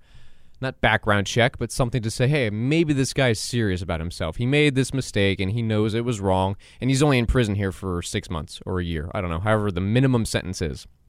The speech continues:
He means business. So we can trust him with the class. We know it'll be money well spent. He'll take it seriously, and when he gets out, there's every chance he'll get back to being a normal person. Okay, great,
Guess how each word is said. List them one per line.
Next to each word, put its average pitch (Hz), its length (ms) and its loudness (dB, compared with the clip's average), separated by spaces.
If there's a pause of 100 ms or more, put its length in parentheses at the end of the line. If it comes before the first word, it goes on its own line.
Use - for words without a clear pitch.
(960)
He 208 140 2
means 139 220 4
business. 87 400 -2 (120)
So 170 340 4 (540)
we 190 120 0
can 160 120 2
trust 127 240 2
him 110 80 0
with 98 80 -4
the 104 60 -8
class. 71 340 -6
We 117 120 -2
know 110 220 2
it'll 107 120 0
be 101 140 -2
money 117 360 2
well 107 180 2
spent. 92 520 -2 (260)
He'll 143 220 6
take 123 220 4
it 113 80 -2
seriously, 90 640 -2 (140)
and 120 140 0
when 117 120 4
he 110 60 2
gets 104 240 -2
out, 98 140 4
there's 95 160 -2
every 95 260 -2
chance 90 360 -2
he'll 90 300 -4 (520)
get - 180 0
back 101 200 2
to - 80 -8
being 92 180 0
a 82 40 -4
normal 85 280 -4
person. - 480 -8
Okay, 143 220 0
great, 151 280 0